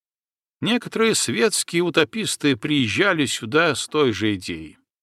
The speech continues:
Томас Пейн и другие все думали об Америке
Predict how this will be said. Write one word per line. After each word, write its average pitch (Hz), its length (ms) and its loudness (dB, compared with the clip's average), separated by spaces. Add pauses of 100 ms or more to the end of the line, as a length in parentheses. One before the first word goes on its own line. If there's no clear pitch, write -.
(220)
Томас 208 420 0
Пейн 156 480 4
и 120 60 2
другие 113 640 0 (320)
все 190 520 2
думали 160 480 -2
об 131 140 2
Америке 147 640 0